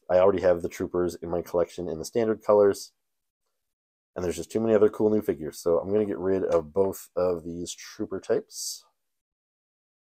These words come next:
Uh, now we've got the three Hiss, uh, drivers. Well, we've got Hiss driver, Hiss gunner, and Hiss tactician. So these came with my Hiss tank, which is an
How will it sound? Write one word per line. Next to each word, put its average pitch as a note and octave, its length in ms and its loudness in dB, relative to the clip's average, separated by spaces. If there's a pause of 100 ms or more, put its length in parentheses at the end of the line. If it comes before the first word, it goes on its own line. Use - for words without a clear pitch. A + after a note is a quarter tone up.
(1500)
Uh, C3 360 6
now C3 160 4
we've F#3+ 160 -2
got D3+ 200 4
the A2 100 -4
three B2+ 340 -2
Hiss, - 260 -4 (480)
uh, E2 220 2
drivers. E2 600 0
Well, F2 100 -2
we've E2 120 -8
got F2+ 140 -2
Hiss - 240 0
driver, G#2 600 4 (580)
Hiss F2+ 160 2
gunner, G2 480 -2 (600)
and E2+ 180 -6
Hiss - 280 -6
tactician. - 720 -6 (200)
So - 140 -10
these A2 240 -6
came G#2 220 -2
with - 140 -6
my D2 100 -8
Hiss - 240 -4
tank, - 300 -10 (640)
which F2 320 -2
is E2 160 -4
an E2 120 -10